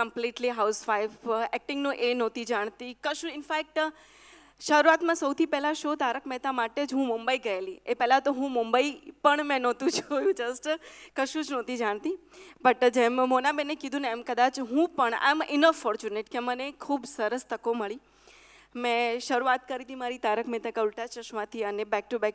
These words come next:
પછી યે હૈ મોહબ્બતેં અને many more, I think ત્રીસ પાંત્રીસ સિરિયલો કરી, હિન્દી ફિલ્મો ઘણી કરી. સરસ મને ઓપોર્ચ્યુનિટી મળી પી એમ નરેન્દ્ર મોદીવાળી ફિલ્મ, અ, with, અ, વિવેક ઓબેરોય.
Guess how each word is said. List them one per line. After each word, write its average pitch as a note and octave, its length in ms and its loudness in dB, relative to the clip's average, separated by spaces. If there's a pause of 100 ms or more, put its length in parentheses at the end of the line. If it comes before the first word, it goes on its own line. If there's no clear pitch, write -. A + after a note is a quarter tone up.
પછી G#3 420 -4
યે A3+ 100 2
હૈ A#3 80 -2
મોહબ્બતેં G#3+ 680 -4
અને G#3+ 160 -6
many B3+ 260 -4
more, A3+ 240 4
I G3+ 100 2
think A3+ 160 -8
ત્રીસ - 340 -10
પાંત્રીસ A3 420 -4
સિરિયલો G#3 340 -2
કરી, G#3 320 -10 (540)
હિન્દી A#3 260 -2
ફિલ્મો A3+ 340 -2
ઘણી G#3 240 -4
કરી. A3+ 200 -6
સરસ D#4+ 300 2
મને C4+ 180 -2
ઓપોર્ચ્યુનિટી A#3+ 600 -4
મળી A3+ 320 -8
પી A3+ 200 -4
એમ A3+ 120 4
નરેન્દ્ર G#3+ 400 -8
મોદીવાળી G#3 480 -8
ફિલ્મ, G#3 480 0
અ, G#3 60 2
with, G#3+ 300 -4
અ, G#3+ 100 4
વિવેક G#3+ 360 2
ઓબેરોય. G#3+ 320 0